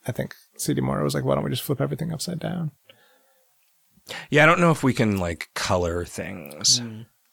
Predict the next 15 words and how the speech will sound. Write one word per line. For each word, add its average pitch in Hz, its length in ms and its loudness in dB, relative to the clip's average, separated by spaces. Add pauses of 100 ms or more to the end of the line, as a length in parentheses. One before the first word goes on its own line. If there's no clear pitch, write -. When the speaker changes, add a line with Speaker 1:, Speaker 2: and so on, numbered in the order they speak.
(100)
Speaker 2:
in 101 160 -6
C - 180 -4
S 92 180 0
S. - 320 -4
But 156 120 -14 (180)
Speaker 3:
Maybe 190 160 2
next 175 240 2
year 160 100 4
we 143 100 0
can 139 100 0
turn 147 200 0
everything 135 420 0
inside 127 380 -2
out. 127 300 -8 (880)
Speaker 2:
Okay. 104 260 -2